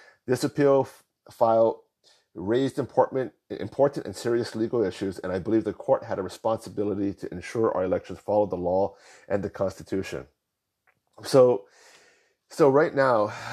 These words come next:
um, I'm not sure what's happening with that case. That's a different case than what Texas had actually accused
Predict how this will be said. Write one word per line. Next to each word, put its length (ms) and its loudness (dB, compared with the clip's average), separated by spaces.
um, 280 2
I'm 100 0
not 120 0
sure 160 -6
what's 140 -6
happening 300 -2
with 140 -8
that 200 0
case. 200 -6
That's 180 -6
a 60 -4
different 340 -2
case 220 0
than 120 -2
what 160 -4
Texas 380 -6
had 140 -2
actually 340 -4
accused 400 -4